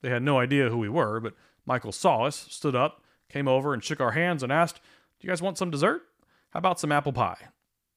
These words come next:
He then grabbed the knife and went over to the food table and cut us <laughs> both slices of apple pie.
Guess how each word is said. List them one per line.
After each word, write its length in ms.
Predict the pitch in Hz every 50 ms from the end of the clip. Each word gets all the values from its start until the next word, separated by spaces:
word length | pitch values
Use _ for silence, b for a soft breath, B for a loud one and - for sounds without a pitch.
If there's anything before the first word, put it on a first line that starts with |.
| _ -
He 80 | 123 120
then 180 | 110 107 107
grabbed 280 | 104 120 127 127 123 120
the 60 | 113
knife 360 | 110 113 123 143 165 156 -
and 140 | - 98 98
went 120 | 110 113 120
over 220 | 120 117 117 110
to 60 | 110
the 80 | 101 101
food 260 | - 175 180 156 -
table 280 | 131 117 117 131 139 135
and 180 | 127 117 -
cut 180 | - - 123 135
us 100 | 123 -
<laughs> 60 | - 135
both 140 | 139 139 -
slices 420 | - - 139 139 127 139 139 131 127
of 80 | 127
apple 240 | 127 131 139 135 127
pie. 300 | 120 170 170 131 87 -